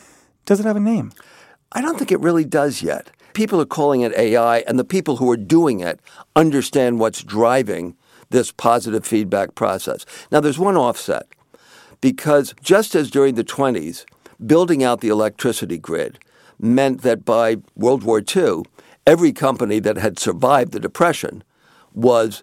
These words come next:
Speaker 2: an electrified manufacturing business. Today, the equivalent of building out the grid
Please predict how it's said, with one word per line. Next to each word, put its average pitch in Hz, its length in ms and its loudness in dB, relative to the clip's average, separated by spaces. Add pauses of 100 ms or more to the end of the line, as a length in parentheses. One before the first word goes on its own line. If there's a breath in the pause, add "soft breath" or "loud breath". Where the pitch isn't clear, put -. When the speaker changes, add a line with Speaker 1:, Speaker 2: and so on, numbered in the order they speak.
Speaker 2:
an 117 100 2
electrified 117 880 0
manufacturing 113 720 -2
business. - 460 -10 (640 loud breath)
Today, 165 420 2
the 151 180 2
equivalent 180 600 0
of 117 100 -6
building 120 320 0
out 104 180 -2
the 101 80 -6
grid 90 400 -2